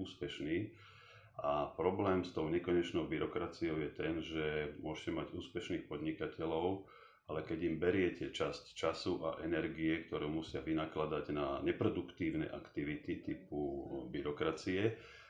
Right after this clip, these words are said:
no tak potom nemôžu tu isté, isté svoje vzácne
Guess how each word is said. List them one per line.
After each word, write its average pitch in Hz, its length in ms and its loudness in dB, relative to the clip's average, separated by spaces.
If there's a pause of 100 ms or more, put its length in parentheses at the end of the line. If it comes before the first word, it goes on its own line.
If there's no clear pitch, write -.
(120)
no - 20 -4
tak - 220 -8
potom 87 560 4
nemôžu 87 640 4 (160)
tu 104 240 8
isté, 90 400 4
isté 87 160 -2
svoje 80 320 0
vzácne 80 400 4